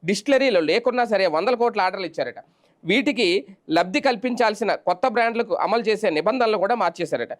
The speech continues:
అప్పటి వరకు అమ్మకాల్లో అగ్రస్థానంలో ఉన్న పెర్నార్డ్ రికార్డు, అలాగే, ఆ, మెక్డోవల్ తదితర బహుళజాతి సంస్థల బ్రాండ్లను చంపేశారు. దీంతో అమ్మకాలు క్షీణించి డిస్టిలరీలు మూసివేత దిశగా నడిచాయి. ఈ వివరాలను సిట్ బయటపెట్టిందట.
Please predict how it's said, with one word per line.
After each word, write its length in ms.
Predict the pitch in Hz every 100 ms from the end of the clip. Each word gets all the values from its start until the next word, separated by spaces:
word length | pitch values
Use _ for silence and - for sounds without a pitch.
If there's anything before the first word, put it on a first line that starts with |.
| _ _ -
అప్పటి 220 | 175 247
వరకు 200 | 262 254
అమ్మకాల్లో 480 | 208 226 233 240 233
అగ్రస్థానంలో 680 | 165 233 - 202 214 214 220
ఉన్న 220 | 160 131 _ 185
పెర్నార్డ్ 480 | 185 233 247 196
రికార్డు, 440 | 202 185 208 196 285
అలాగే, 460 | 185 190 185 185 - _ _ -
ఆ, 260 | 156 143 139
మెక్డోవల్ 520 | 175 180 240 233 226 202
తదితర 300 | 196 214 156
బహుళజాతి 560 | 135 196 240 233 220
సంస్థల 400 | 202 196 196 202
బ్రాండ్లను 480 | 160 160 190 196 160
చంపేశారు. 680 | 143 180 190 220 196 165 - - _
దీంతో 260 | 170 247 254
అమ్మకాలు 440 | 196 226 247 233
క్షీణించి 580 | 233 - 202 190 190 180 - _ _ 156
డిస్టిలరీలు 560 | 214 220 277 262 220
మూసివేత 640 | 151 175 240 269 262 254
దిశగా 360 | 226 208 190 202
నడిచాయి. 520 | 175 185 196 170 165 - _ -
ఈ 120 | 214
వివరాలను 380 | 233 233 240 220
సిట్ 220 | - -
బయటపెట్టిందట. 640 | 196 185 190 175 156 156